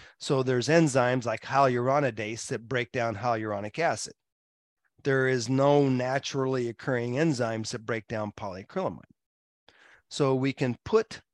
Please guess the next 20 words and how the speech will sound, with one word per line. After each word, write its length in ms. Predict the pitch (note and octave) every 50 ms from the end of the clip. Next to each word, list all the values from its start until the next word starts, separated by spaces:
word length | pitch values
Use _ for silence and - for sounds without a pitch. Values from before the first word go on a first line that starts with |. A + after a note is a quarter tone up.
| _ _ _ _ _ _ _ -
a 80 | C3
dose 420 | B2+ A2+ - C#3+ B2+ C3+ C3 - -
of 120 | A#2+ -
polyacrylamide 840 | - C3 B2 B2 A2+ A2 G#2+ - - C#3+ C3+ B2+ A#2+ A2+ A2+ A2+
into 240 | G#2+ A2 G#2+ - -
the 120 | F#2+ G#2+ G#2+
joint 460 | G#2+ G#2 C3+ C3 A2+ G2 F#2+ G#2 - _ _ _ _ _ _ _ _ _
to 80 | - B2
provide 540 | - C3 B2+ A#2+ C3+ C3 B2+ B2+ B2+ A#2+
a 60 | A#2 A2+
long 680 | A2+ A#2 A#2+ B2 B2+ C3 C3+ C3+ C#3 C3+ B2 A#2+ - - _ _ _ -
period 680 | - - D#3 D3+ C#3 B2+ A#2+ A2+ G#2+ G#2+ G#2 G2+ A#2+ _ _ _
of 160 | A#2+ A#2 A2
lubrication. 760 | A#2 A#2 A2+ A2 G#2 A2+ - - C3+ A#2 G#2 G2+ - - - _ _ _ _ _ _ _ _ _ _ _ _ _ _ _ _ _ _ _ _ _ -
The 140 | C3 C#3
other 200 | D#3+ E3+ F#3 F3+
thing 240 | E3 - E3 D3+ C#3+
of 140 | C3 B2 A#2
interest, 460 | B2+ B2+ B2 - C3+ B2+ A#2+ - -
p-, 100 | - B2+